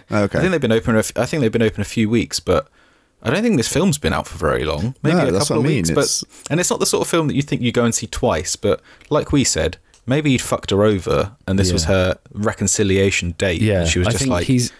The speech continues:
Speaker 3: I think he had been really looking forward to seeing the movie.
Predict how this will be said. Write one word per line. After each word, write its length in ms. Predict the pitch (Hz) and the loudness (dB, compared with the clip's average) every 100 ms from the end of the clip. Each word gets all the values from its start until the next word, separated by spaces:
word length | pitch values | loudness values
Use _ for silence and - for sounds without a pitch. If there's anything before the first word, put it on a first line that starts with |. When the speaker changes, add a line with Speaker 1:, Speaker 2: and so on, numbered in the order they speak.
| - | -6
Speaker 3:
I 60 | 113 | -4
think 180 | 120 92 | -2 -2
he 160 | 123 135 | 0 0
had 140 | 135 | 0
been 460 | 127 120 110 104 101 | 0 4 4 2 2
really 360 | 107 95 95 | 2 2 2
looking 320 | 95 - 98 92 | 2 0 0 0
forward 320 | 98 90 85 | 2 2 0
to 60 | - | -2
seeing 300 | - 98 92 | 0 2 2
the 60 | |
movie. 760 | 95 101 80 69 58 67 87 | 2 2 0 -2 -4 -2 -4